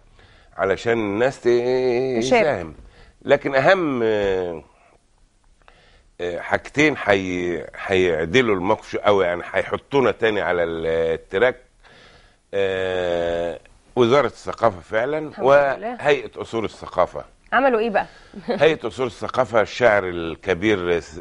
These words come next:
Speaker 1: والصديق سعد عبد الرحمن رئيس الهيئة.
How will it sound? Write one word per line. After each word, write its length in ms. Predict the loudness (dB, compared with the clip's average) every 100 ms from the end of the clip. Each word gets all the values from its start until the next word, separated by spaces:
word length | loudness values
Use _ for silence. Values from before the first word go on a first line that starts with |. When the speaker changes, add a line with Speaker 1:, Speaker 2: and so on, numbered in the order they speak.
| -12
Speaker 1:
والصديق 560 | -12 -6 -2 0 0 2
سعد 260 | 2 2
عبد 160 | 0 -2
الرحمن 360 | -6 -2 -2
رئيس 240 | -2 -4 -4
الهيئة. 460 | 0 0 0 -4